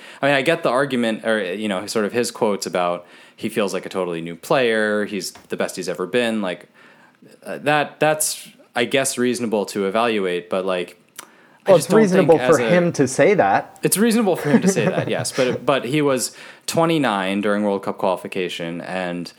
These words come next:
Speaker 1: there are two, two moments in qualification that, that,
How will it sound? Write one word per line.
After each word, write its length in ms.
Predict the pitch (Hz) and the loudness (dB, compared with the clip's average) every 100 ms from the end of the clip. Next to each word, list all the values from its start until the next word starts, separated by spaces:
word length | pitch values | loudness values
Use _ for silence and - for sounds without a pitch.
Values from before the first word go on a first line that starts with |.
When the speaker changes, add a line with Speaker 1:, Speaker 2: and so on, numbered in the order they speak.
| - - - | -20 -20 -12
Speaker 1:
there 320 | - 113 107 95 | -2 0 2 0
are 140 | 104 | -2
two, 380 | - 156 135 113 | -2 -2 -2 -4
two 240 | - 175 | -2 0
moments 500 | 135 104 104 104 - | 2 0 0 -2 -4
in 180 | 95 101 | -4 -4
qualification 640 | 107 92 - 101 92 - 92 | -2 -2 -2 -6 -4 -4 -4
that, 380 | 90 90 - | -4 -4 -4
that, 420 | - 95 87 - | -4 -2 -4 -12